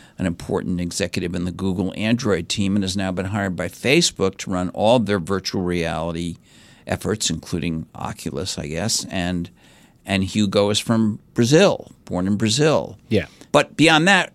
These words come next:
Speaker 1: just to tick off a few, uh, which I, I think we ought to. Um,
Speaker 2: Mm-hmm.
Speaker 1: so Tesla, Elon Musk, born in South Africa. Microsoft, Satya Nadella,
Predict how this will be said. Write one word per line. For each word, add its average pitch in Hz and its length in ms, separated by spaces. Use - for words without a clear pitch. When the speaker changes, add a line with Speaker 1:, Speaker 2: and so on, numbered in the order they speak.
Speaker 1:
just - 200
to - 80
tick - 220
off 131 200
a 101 60
few, 139 520
uh, - 180
which 90 280
I, 87 280
I 82 80
think - 240
we 87 100
ought 110 200
to. 98 320
Um, 90 300
Speaker 2:
Mm-hmm. 190 100
Speaker 1:
so 95 540
Tesla, 151 540
Elon 120 380
Musk, 117 520
born 101 300
in 107 140
South 101 340
Africa. 92 580
Microsoft, 120 640
Satya 104 420
Nadella, 107 580